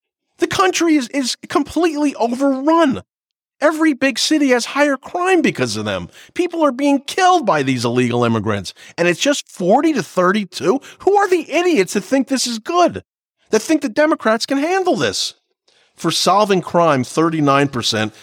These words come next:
picked Republicans and thirty picked Democrats.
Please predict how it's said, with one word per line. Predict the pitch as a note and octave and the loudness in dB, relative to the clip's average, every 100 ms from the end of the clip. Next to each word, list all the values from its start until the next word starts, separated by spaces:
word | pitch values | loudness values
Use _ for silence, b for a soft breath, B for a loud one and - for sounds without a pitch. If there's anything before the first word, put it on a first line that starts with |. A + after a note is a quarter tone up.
| B | B
picked | - C3 | -4 -2
Republicans | B2+ - B2+ A#2+ G#2+ G#2+ G2+ | -2 0 0 2 0 -2 -2
and | G#2 | -6
thirty | - B2+ A#2+ G2+ | 0 0 2 -2
picked | G#2+ F#2+ | -4 -4
Democrats. | A2 G2+ F#2 F2 D#2 - | -2 -2 -4 -10 -12 -14